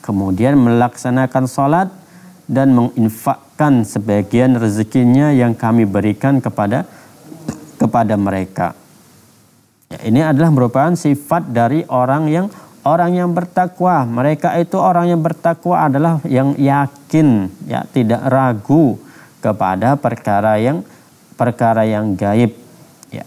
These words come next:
kemudian mereka setelah itu apa? Setelah mereka yakin kepada perkara yang gaib, apa? Mereka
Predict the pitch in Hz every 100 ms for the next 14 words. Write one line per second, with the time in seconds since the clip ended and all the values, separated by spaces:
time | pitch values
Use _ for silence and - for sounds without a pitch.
0 | - - - - - 110 139 151 151 160
1 | 170 - 170 175 175 175 - 160 180 180
2 | 180 196 226 - 131 127 135 123 139 156
3 | 175 202 170 147 147 147 147 143 147 147
4 | 143 139 180 220 - 143 170 190 175 120
5 | 104 - 123